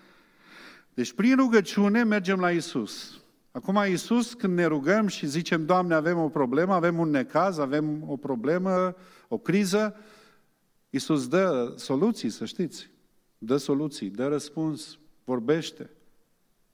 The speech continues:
Cum spune când zice, "Casa zidită pe stâncă", Matei șapte, cum e? Cu cine voi asemăna pe cel care zidește pe stâncă? Cu cine? Cu cel care aude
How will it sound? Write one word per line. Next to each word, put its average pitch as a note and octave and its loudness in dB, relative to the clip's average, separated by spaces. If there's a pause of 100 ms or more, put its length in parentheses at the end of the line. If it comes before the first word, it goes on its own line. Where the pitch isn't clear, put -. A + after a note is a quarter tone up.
(640)
Cum A#3 4
spune G#3+ 0 (260)
când F#3 -2
zice, E3+ -2 (480)
"Casa F#3+ 2
zidită E3 -2
pe D#3+ -2
stâncă", F3 -2
Matei B2+ 0
șapte, D#3 -2 (220)
cum G#3+ 4
e? A#2+ 0 (600)
Cu C#4+ -2
cine A#3+ 2
voi F#3+ 2
asemăna E3 2
pe - -6
cel E3 0
care D3+ 0
zidește C#3 -2
pe B2 -6
stâncă? A#2 -4
Cu C#3 -10
cine? C3 -2 (840)
Cu D3+ -2
cel A3 2
care E3+ 2
aude D#3+ 2